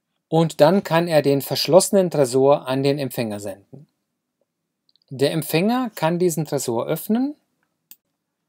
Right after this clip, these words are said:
indem er den gleichen Schlüssel verwendet, den auch der Sender verwendet hat. Der, die Verwendung des gleichen Schlüssels, äh, ist hier die Symmetrie,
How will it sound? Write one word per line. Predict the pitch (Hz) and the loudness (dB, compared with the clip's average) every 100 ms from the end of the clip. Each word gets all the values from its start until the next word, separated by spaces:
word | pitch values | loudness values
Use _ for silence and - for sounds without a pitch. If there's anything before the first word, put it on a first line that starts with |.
| _ _ _ _ _ _ | _ _ _ _ _ _
indem | 139 160 165 | -6 0 2
er | |
den | 151 143 | 2 0
gleichen | 131 127 147 214 196 165 | 0 4 4 4 -2 -4
Schlüssel | - 151 165 151 | -4 -2 -4 -4
verwendet, | 165 123 127 175 214 - - - | -4 -2 0 0 -2 -4 -16 -8
den | 147 | -4
auch | 156 | -4
der | - 135 | -2 0
Sender | 123 117 113 | 0 -2 -4
verwendet | 113 101 98 98 - | -6 -10 -14 -16 -18
hat. | - - _ _ _ _ _ _ _ _ _ _ _ _ _ _ _ _ _ _ _ _ _ _ _ _ _ _ _ _ | -18 -20 _ _ _ _ _ _ _ _ _ _ _ _ _ _ _ _ _ _ _ _ _ _ _ _ _ _ _ _
Der, | 165 160 151 175 180 - _ _ _ _ _ - | -16 0 4 4 2 -6 _ _ _ _ _ -4
die | |
Verwendung | 151 147 196 220 | 0 4 6 4
des | 165 - | 0 -2
gleichen | 131 143 202 220 | 2 2 2 -2
Schlüssels, | - 160 - 170 170 - - | -2 -2 -2 -2 -2 -6 -8
äh, | - 139 139 143 _ _ _ _ _ _ _ - | 0 0 0 -4 _ _ _ _ _ _ _ -6
ist | 156 | -2
hier | 170 | -2
die | 143 | -2
Symmetrie, | 127 139 131 - 135 175 247 | -2 0 0 -2 -4 -4 -4